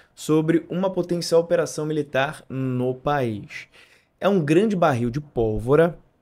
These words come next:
e a questão é, temos que pensar em uma solução, segundo os Estados Unidos, né? Temos que pensar em uma solução para Israel não avançar com tudo em Rafah. Cara, acho bem difícil, tá? Acho bem difícil Israel não avançar e cumprir o que vem falando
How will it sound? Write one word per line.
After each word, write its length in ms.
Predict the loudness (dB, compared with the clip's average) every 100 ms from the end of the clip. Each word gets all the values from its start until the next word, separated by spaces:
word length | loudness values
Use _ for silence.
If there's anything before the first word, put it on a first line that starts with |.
| _
e 160 | 2 4
a 60 |
questão 600 | 4 2 0 0 0 2
é, 240 | 2 2 -2 -14 _ _ _ _ _
temos 500 | 6 6 2 -2 -4 -6
que 100 | -4
pensar 600 | -2 -4 -4 -4 -2 -2
em 20 |
uma 160 | -2 -4
solução, 480 | -6 -6 -6 -8
segundo 480 | -8 -10 -8 -8 -8
os 60 | -8
Estados 280 | -4 -4 -4
Unidos, 380 | -4 -4 -2
né? 140 | -2 -4
Temos 360 | -2 -4 -2
que 120 | -6 -6
pensar 400 | -4 -6 -8 -10
em 20 |
uma 120 | -12
solução 580 | -8 -8 -6 -4 -4 -6 -16 -20 -20 _
para 280 | -2 2 2
Israel 360 | 0 0 2 2
não 140 | 2
avançar 460 | 0 -2 -6 -6 -6
com 200 | -6 -8
tudo 440 | -8 -8 -8 -8 -6
em 220 | -4 -2
Rafah. 600 | -2 -2 -4 -12 -12 -10
Cara, 380 | -10 -8 -10 -12 _ _ _ _ _ _
acho 140 | -8
bem 160 | -4 -4
difícil, 380 | -4 -6 -6 -6
tá? 180 | -8 -8 _ _ _ _ _ _
Acho 120 | -6
bem 160 | -2 -2
difícil 420 | -2 -6 -6 -4
Israel 320 | 0 2 2
não 160 | 0 -2
avançar 720 | -4 -4 -4 -6 -6 -2 -2
e 40 |
cumprir 460 | -4 -4 -4 -2 -2
o 80 | -2
que 220 | -4 -2
vem 340 | -2 -2 -4
falando 800 | -6 -4 -2 -2 -4 -4 -6 -6